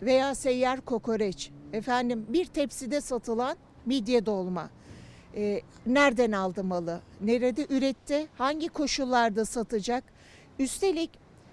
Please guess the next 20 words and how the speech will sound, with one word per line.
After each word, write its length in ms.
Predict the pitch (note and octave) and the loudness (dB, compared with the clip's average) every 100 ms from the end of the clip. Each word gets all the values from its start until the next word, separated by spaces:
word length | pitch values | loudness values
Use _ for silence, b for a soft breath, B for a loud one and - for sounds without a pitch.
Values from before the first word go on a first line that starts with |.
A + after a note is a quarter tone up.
| B | B
ortam 480 | A#3+ D4+ F4+ A4 G#4+ | 6 6 6 2 0
sıcaklığı 640 | G4 D4 C#4+ C4 - C4+ B3 | -2 0 2 2 0 -2 0
dediğimiz 560 | B3 A#3 A3 G#3+ F#3 | -2 -2 -2 -2 -2
beş 300 | D4 G4+ - - | 0 0 -2 -2
ila 300 | A3 G#3 F#3+ | -2 0 0
altmış 480 | B3+ - F#4+ - - | -2 -4 -8 -10 0
derece 400 | A#3+ G#3+ G3 A#3+ | 2 2 0 0
arasındaki 640 | A#3+ A3+ - A#3 G#3 A3+ | 0 0 -2 -6 -6 -6
sıcaklık 580 | G#3+ C4 D#4 D4 E4+ - | -8 -2 0 0 -2 -4
aralığı 420 | B3 A3+ A3+ F4 | -2 -2 -2 -2
riskli 480 | C#4 B3+ - G#3+ G#3 | -2 -2 -4 -2 0
bir 60 | F#3 | 0
aralıktır. 680 | F3 F3 E3+ - - E3 - B B B A3 | -4 -4 -6 -10 -14 -16 -16 B B B 2
Ve 200 | D4+ E4 | 2 2
sokakta 580 | - A#3+ C#4+ C#4 - | 0 0 0 -2 -2
satılan 500 | G#4 F4+ C#4+ C#4 C#4 | -4 -4 -4 -2 -2
gıdalar 520 | C4 B3+ C4+ D4 E4+ C4 | 0 2 2 2 0 -2
bu 120 | D4+ | -2
riskli 360 | C#4 - - | -2 -4 0
aralıkta. 640 | C4+ A3+ G#3+ F#3+ - G3 | 2 2 0 -4 -6 -6